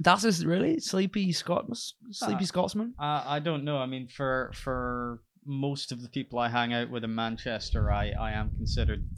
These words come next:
Speaker 2: token Scot. Whereas
Speaker 1: Mm.
Speaker 2: back home, uh, I'm fucking posh.
Speaker 1: Fuck. Yeah, that's it, right?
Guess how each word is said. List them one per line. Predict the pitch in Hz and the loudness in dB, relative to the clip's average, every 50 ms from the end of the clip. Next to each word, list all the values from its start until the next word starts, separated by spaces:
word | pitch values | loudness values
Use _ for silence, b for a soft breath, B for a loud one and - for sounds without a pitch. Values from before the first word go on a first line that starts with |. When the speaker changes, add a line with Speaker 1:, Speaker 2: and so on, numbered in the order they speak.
| - 117 | -4 -4
Speaker 2:
token | 101 - - 98 92 | -4 -6 -6 -8 -8
Scot. | - - - - 110 101 98 98 - _ _ _ _ _ - | -8 -8 -6 -4 -4 -4 -4 -6 -8 _ _ _ _ _ -4
Whereas | - 170 170 165 - 104 104 - 117 110 | -2 0 2 2 4 4 4 2 0 0
Speaker 1:
Mm. | 107 | 0
Speaker 2:
back | 117 113 110 107 - | 0 -2 -2 -2 -4
home, | - 120 117 110 104 98 95 - _ _ _ - | -6 -4 -4 -2 -4 -4 -6 -8 _ _ _ -8
uh, | - 104 95 101 | -4 -4 -4 -4
I'm | 98 95 98 | -4 -8 -8
fucking | - - 104 - - 92 90 - - | -8 -8 -10 -8 -10 -14 -16 -14 -10
posh. | - 104 104 101 - - - - _ _ _ _ _ _ _ _ _ - | -8 -8 -8 -8 -8 -10 -10 -12 _ _ _ _ _ _ _ _ _ -20
Speaker 1:
Fuck. | - - - - - - - - _ _ - | -20 -20 -18 -16 -16 -16 -18 -20 _ _ -4
Yeah, | 151 139 135 131 127 123 120 | 0 2 4 4 4 4 2
that's | 123 143 156 175 139 139 - | 2 2 2 2 2 2 4
it, | 151 175 165 113 | 4 4 4 4
right? | 117 113 120 135 165 185 | 2 2 4 4 2 2